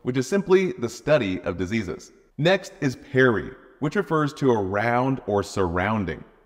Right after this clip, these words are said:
So an example here is perinatal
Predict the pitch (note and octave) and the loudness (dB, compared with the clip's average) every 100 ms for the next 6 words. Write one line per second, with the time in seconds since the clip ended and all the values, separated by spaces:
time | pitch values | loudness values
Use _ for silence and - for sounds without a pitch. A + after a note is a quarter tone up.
0 | _ _ - - D#3+ C3 A2+ B2 G#2 F#2+ | _ _ -8 0 2 2 2 2 0 -4
1 | G3 F3 C3 B2+ - - B2 A#2 - B2 | 0 2 2 0 -6 -2 -2 -2 -4 2
2 | B2 A#2 G2+ A#2 A2 - | 4 4 0 0 0 -2